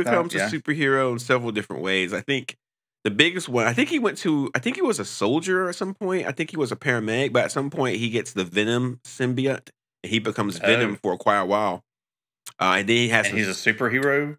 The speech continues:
Speaker 1: Venom?
Speaker 2: Uh, there was some, there were, so during the Dark Avengers storylines where the Avengers were ran by Harry Osborn, long story, long story, um,
Speaker 1: Okay.
Speaker 2: Venom was part of that. Um, the, the Flash Thompson Venom,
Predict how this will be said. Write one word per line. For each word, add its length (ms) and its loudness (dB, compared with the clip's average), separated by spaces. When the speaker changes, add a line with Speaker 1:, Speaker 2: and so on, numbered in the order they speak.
Speaker 1:
Venom? 400 -4
Speaker 2:
Uh, 200 4
there 120 4
was 160 2
some, 200 -2
there 160 6
were, 120 0
so 240 2
during 300 0
the 80 2
Dark 280 4
Avengers 540 0
storylines 640 0
where 320 4
the 160 2
Avengers 480 -2
were 100 0
ran 300 2
by 140 2
Harry 240 2
Osborn, 640 -2
long 160 0
story, 420 -2
long 200 -4
story, 500 -4
um, 560 2
Speaker 1:
Okay. 240 0
Speaker 2:
Venom 260 2
was 140 -2
part 280 2
of 60 -2
that. 560 -2
Um, 300 0
the, 240 0
the 100 2
Flash 420 0
Thompson 380 -2
Venom, 300 -2